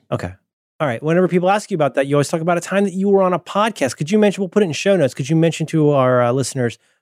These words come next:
what that was, what it is, and, uh, we'll, we'll put a link where they can find it.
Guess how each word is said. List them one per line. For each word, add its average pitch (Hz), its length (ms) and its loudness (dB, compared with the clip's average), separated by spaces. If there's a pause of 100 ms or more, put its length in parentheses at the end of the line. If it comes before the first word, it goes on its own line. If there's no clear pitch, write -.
(140)
what 147 200 -2
that 139 160 0
was, 127 320 0
what 123 160 0
it 117 140 0
is, 117 400 2
and, 113 360 0
uh, 110 320 2
we'll, 123 200 0
we'll 120 240 -8
put - 160 -12
a 123 40 -4
link 117 160 -2
where 113 80 -2
they 104 100 -2
can 98 100 -14
find 104 260 -12
it. 104 100 -20